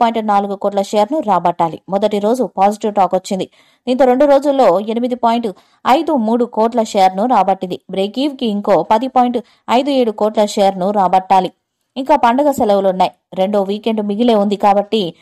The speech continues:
టార్గెట్ చాలా ఈజీ అని చెప్పాలి. ఇక ఈ మూవీకి సీక్వెల్ తీస్తారని సమాచారం. సినిమాలో చివర్లో సీక్వెల్ కి హింట్ ఇచ్చారు. పండగ గ్రామీణ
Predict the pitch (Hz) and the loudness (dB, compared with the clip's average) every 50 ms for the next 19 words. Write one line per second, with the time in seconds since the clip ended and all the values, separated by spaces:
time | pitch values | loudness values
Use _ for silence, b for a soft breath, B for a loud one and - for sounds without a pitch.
0 | b b b b b _ 277 277 302 330 302 311 - - 262 226 220 220 208 202 | b b b b b _ 2 2 2 2 0 -4 -4 -2 -2 0 0 0 -2 -4
1 | 202 233 247 233 233 202 196 190 180 - 190 - - 185 180 175 - - _ _ | -4 -6 -4 -2 -2 -2 -2 -4 -4 -6 -8 -6 -4 -4 -4 -4 -6 -10 _ _
2 | - 202 202 - 233 240 262 311 320 330 320 254 226 233 262 220 165 190 226 226 | -14 -8 -4 -2 -2 0 -2 -2 -4 -4 -4 -4 -4 -4 -4 -4 -2 -4 -4 -4
3 | - 247 240 - 254 226 208 196 - 165 190 226 - - 233 202 190 180 180 190 | -4 -4 -2 0 0 0 0 -2 -2 -4 -4 -4 -2 0 2 2 2 0 0 -4
4 | 226 - - 196 170 175 175 180 - - 180 - - _ _ _ _ _ _ _ | -8 -4 -4 -4 -2 -2 -4 -4 -4 -4 -6 -6 -6 _ _ _ _ _ _ _
5 | - - 302 330 440 403 381 339 311 262 - 277 247 233 226 233 226 226 - 240 | -6 -4 -2 -2 0 0 2 2 2 0 0 0 0 0 0 0 -2 -2 -2 -4
6 | 247 247 - 240 233 226 - 226 214 208 190 196 196 175 - - 190 165 156 - | -6 -4 -4 -4 -4 -4 -6 -6 -6 -4 -6 -6 -6 -8 -6 -2 0 0 0 0
7 | - _ _ 202 196 202 196 202 196 185 190 185 185 185 196 190 190 | -6 _ _ -2 -2 0 0 0 0 0 0 0 0 0 0 0 -2